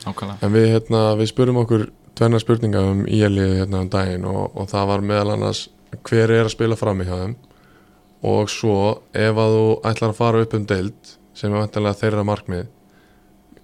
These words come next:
Speaker 2: ferðu upp um deild á þess að vera með níu sem skora fimmtán mörk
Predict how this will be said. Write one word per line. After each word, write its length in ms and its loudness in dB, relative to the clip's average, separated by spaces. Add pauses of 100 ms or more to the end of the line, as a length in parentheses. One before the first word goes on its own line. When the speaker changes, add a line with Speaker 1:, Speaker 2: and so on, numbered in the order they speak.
(240)
Speaker 2:
ferðu 420 4
upp 100 -2
um 100 -2
deild 300 0
á 80 2
þess 160 0
að 80 0
vera 160 2
með 240 0
níu 320 2
sem 180 -6
skora 300 -2
fimmtán 260 -6
mörk 220 -18